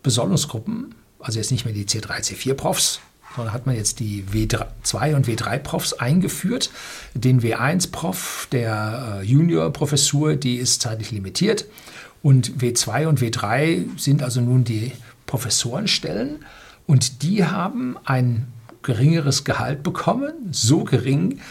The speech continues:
dass nachher das Bundesverwaltungsgericht diese Besoldung dann sogar ein Stück weit gekippt hat und hat anheben müssen, weil die Politik da dermaßen reingegrätscht ist, und hat denen auch keine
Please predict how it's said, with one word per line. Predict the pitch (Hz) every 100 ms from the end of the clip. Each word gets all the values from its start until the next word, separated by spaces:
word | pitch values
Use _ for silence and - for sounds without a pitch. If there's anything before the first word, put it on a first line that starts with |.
| - - - -
dass | 135 -
nachher | 127 113 151
das | 139 -
Bundesverwaltungsgericht | 151 139 - 104 107 127 - 123 139 135 -
diese | 127
Besoldung | 110 107 110 127 131 113
dann | 107 113
sogar | 117 107
ein | 104
Stück | 127 -
weit | 101
gekippt | 107 - 175 175 -
hat | 110
und | 107
hat | 101
anheben | - 147 135 104 98
müssen, | 101 - 151 - -
weil | -
die | 113
Politik | 110 110 104 143
da | - 95
dermaßen | 113 143 78 101 117
reingegrätscht | 98 101 120 123 101 123 -
ist, | 370 - - - - - - - - - -
und | - 180 156
hat | 156
denen | 151 151 -
auch | -
keine | - - 120 147 185